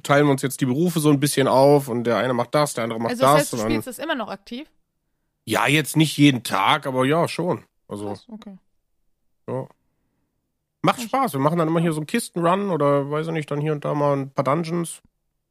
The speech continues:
Speaker 1: Und dann auch wieder nicht. Aber meistens blödeln wir halt nur rum. Das ist halt genau das, was ich sag, ne? Das hatten wir ja früher mit Destiny auch. Wenn du irgendwie ein Game hast, wo du sagst, alle sind auf einem halbwegs gleichen Stand und du kannst irgendwie zusammen daddeln und nicht das, was du gerade gesagt hast, dass der eine da irgendwie immer hinterherhinkt,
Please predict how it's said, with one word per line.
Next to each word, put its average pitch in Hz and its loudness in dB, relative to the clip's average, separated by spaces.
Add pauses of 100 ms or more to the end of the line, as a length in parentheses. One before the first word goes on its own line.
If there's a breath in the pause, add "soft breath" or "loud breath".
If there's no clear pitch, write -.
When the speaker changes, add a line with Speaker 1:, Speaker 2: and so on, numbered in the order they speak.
(460)
Speaker 1:
Und 107 -4
dann 104 -4
auch 123 -6
wieder 139 -2
nicht. 147 -4
Aber 104 -10
meistens 120 -2
blödeln 135 2
wir 127 2
halt 123 0
nur 110 0
rum. 123 2
Das 131 2
ist - 0
halt 180 0
genau 156 4
das, 170 2
was 160 -2
ich 151 -2
sag, 170 0
ne? 139 -2
Das 156 -2
hatten 151 -8
wir 151 0
ja 139 4
früher 175 0
mit 139 2
Destiny 127 0
auch. 180 2 (460 soft breath)
Wenn 131 0
du 160 2
irgendwie 156 2
ein 151 4
Game 180 4
hast, 185 2
wo 165 -2
du 151 0
sagst, 147 0
alle 175 4
sind 170 0
auf 139 -2
einem 139 4
halbwegs 151 0
gleichen 135 0
Stand 165 2
und 170 -2
du 127 -4
kannst 143 -2
irgendwie 139 -4
zusammen 135 0
daddeln 208 2
und 135 0
nicht 147 0
das, 135 0
was 127 -8
du 147 -4
gerade 156 2
gesagt 151 0
hast, 156 0
dass 143 -14
der 107 -2
eine 135 0
da 131 0
irgendwie 135 -2
immer 131 2
hinterherhinkt, 139 0